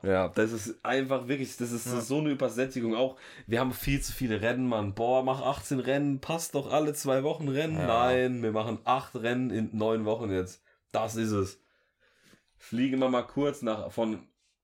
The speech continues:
Speaker 1: von aus, ne, von Baku, fliegen wir mal nach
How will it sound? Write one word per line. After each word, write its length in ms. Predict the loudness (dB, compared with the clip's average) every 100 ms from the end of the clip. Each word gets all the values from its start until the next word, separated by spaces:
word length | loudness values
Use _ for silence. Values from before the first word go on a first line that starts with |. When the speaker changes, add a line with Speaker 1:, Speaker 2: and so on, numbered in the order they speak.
| _ _
Speaker 1:
von 200 | -4 -2
aus, 320 | -4 -6 -4
ne, 200 | -2 0
von 200 | -2 2
Baku, 600 | 2 2 -2 -2 -2 -4 _ _ _ _ -20 -4
fliegen 260 | -2 2
wir 80 | 2
mal 160 | 4 4
nach 340 | 2 0